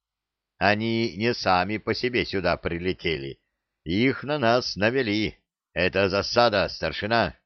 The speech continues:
Залязгал металл, бойцы отцепляли и разворачивали пушки.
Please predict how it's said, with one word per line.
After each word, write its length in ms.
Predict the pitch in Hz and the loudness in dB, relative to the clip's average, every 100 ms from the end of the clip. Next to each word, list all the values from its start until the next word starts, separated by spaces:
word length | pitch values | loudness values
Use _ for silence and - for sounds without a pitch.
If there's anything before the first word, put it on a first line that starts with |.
| _ _ _ _ _ _ _ _ _ _ _ _ _ _ _ _ - | _ _ _ _ _ _ _ _ _ _ _ _ _ _ _ _ -4
Залязгал 680 | 78 127 160 151 131 139 | 2 4 4 4 0 -2
металл, 680 | 120 104 - 113 110 107 98 _ - | -2 -4 2 4 6 2 -6 _ -4
бойцы 440 | 76 104 - 165 | 0 0 0 -4
отцепляли 840 | - 98 - - 87 107 143 139 127 | -2 -4 -4 -6 -6 0 2 2 0
и 240 | - 92 | 0 0
разворачивали 800 | 98 82 80 98 120 104 101 90 | 2 0 2 4 4 2 -4 -4
пушки. 720 | 82 82 82 78 - 71 64 | -4 -6 -6 -8 -12 -12 -14